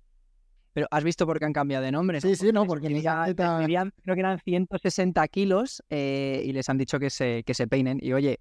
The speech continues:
Speaker 1: al final, ese dinero que no han pagado de li-, de royalties y de licencias, se lo gastan en publicidad, llegan a más gente y al fin y al cabo, creo que no necesitaban realmente a la fifa detrás con ese nombre, sino que todos sabemos el videojuego en qué consiste. O sea que
Speaker 2: Sí, bueno.
Speaker 1: ha sido un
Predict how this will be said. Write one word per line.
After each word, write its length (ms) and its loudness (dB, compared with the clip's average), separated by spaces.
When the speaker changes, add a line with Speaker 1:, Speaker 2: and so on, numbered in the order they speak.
Speaker 1:
al 140 -2
final, 480 0
ese 240 2
dinero 320 0
que 120 -2
no 220 2
han 100 0
pagado 300 2
de 120 0
li-, 100 -2
de 160 -2
royalties 460 -2
y 20 0
de 80 0
licencias, 440 -2
se 160 0
lo 100 2
gastan 340 0
en 120 0
publicidad, 680 0
llegan 320 0
a 60 0
más 200 -2
gente 400 0
y 80 2
al 80 0
fin 100 -4
y 40 -2
al 80 -4
cabo, 260 -2
creo 180 2
que 140 0
no 100 0
necesitaban 760 0
realmente 380 -2
a 40 0
la 100 -2
fifa 260 0
detrás 400 0
con 180 -2
ese 200 0
nombre, 260 -2
sino 220 -2
que 80 -2
todos 220 -2
sabemos 520 -2
el 100 -4
videojuego 360 -2
en 60 -2
qué 100 0
consiste. 420 -4
O 60 -2
sea 160 -2
que 240 -2
Speaker 2:
Sí, 160 -4
bueno. 200 0
Speaker 1:
ha 60 4
sido 300 0
un 440 0